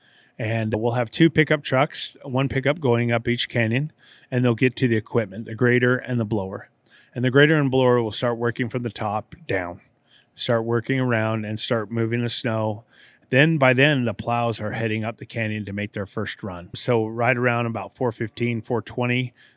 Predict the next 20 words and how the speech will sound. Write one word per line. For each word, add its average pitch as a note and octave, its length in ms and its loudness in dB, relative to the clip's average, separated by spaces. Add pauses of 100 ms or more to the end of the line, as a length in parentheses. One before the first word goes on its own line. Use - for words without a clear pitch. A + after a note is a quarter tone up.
(140)
the A2+ 100 -6
plows A#2+ 360 0
will A#2 140 -2
enter A#2+ 240 -2
the A#2 80 -4
mouth A2 300 -4
of A#2 60 -8
the G#2+ 80 -8
canyon A#2 380 -2
and G#2+ 100 -6
start A2 220 -6
making A2+ 340 -4
their G#2+ 160 -4
first - 340 -2
plow A2 260 -2
up. G2 260 -8 (440)
Pretty F3+ 160 8
amazing C#3+ 400 6
to A2+ 80 0
see. C3 480 2